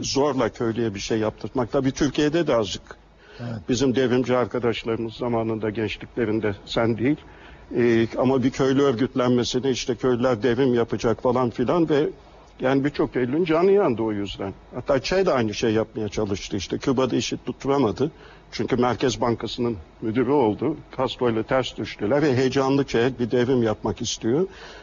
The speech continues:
Speaker 1: Gitti Bolivya, tanımadığı köyleri ayaklandırmaya çalıştı. Yani Che de kurban oldu kendi ideolojisine ama bu arada yaşın yanında kuru da yandı azıcık. O köylüler de, yani köylüye yaptığımız bazı haksızlıklar da var.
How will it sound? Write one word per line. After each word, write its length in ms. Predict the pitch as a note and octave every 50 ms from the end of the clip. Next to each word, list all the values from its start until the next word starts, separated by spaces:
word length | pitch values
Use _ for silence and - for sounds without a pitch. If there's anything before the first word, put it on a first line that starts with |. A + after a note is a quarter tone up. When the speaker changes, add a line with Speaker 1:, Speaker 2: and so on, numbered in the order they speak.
| - - -
Speaker 1:
Gitti 300 | - C#3+ - - F#3 C#3
Bolivya, 440 | D3+ D3 D3 F3+ F3 D3+ B2 C#3 E3
tanımadığı 520 | D#3+ D#3+ D#3+ E3 E3+ D#3+ C3+ A#2 D#3+ E3+
köyleri 380 | E3 - E3 E3+ E3+ F#3 F3+ F#3
ayaklandırmaya 800 | F#3 F3 C#3+ B2 A#2 - A2 A2+ G#2+ G2+ A2 G#2 G#2+ G#2 G2+ F#2+
çalıştı. 520 | - - G2+ - - - - - - - - - - -
Yani 260 | - F#2 A2+ A2 - C#3+ -
Che 260 | - - D3 D#3 C#3+
de 140 | B2 G2 F#2 - - - - - - - - - - -
kurban 400 | - C3+ A#2 A2+ B2+ B2+ B2 B2
oldu 260 | A#2+ A#2+ G#2 A2 A#2+
kendi 300 | - - A#2+ A2+ G#2+ C3+
ideolojisine 580 | A#2 G#2 B2 B2+ A#2 B2+ B2 - - E3+ F#3
ama 200 | A3 A3 A3 F#3+
bu 80 | F3 E3
arada 320 | E3 E3 E3+ F3 G3 G3 - - - G#3 E3 - - - - -
yaşın 300 | C#3 C#3+ D3 - F3 E3+
yanında 300 | E3 D#3+ D#3+ E3+ F#3 E3+
kuru 260 | - E3+ D#3+ G3+ G3
da 80 | G3
yandı 300 | C#3 A2 G#2 G2 F#2 F#2+ G2+
azıcık. 340 | G#2 F#2+ - B2 - - B2
O 80 | B2
köylüler 440 | - - C3+ C3+ C3 D3+ D#3+ E3+ C#3+
de, 60 | A#2+
yani 220 | A#2+ B2 B2 B2+ B2
köylüye 340 | - C#3 B2 B2+ D3 D#3 D#3+
yaptığımız 500 | D#3 C#3+ C#3 - - C#3+ C#3 D#3+ C3+ -
bazı 240 | D3 C#3+ C3+ D3+ D3+
haksızlıklar 800 | C3+ C#3+ C3 - - C#3 A#2+ C#3 - - - - D3+ D#3 D3+ B2+
da 40 |
var. 280 | G2+ - F#2+ F#2+ -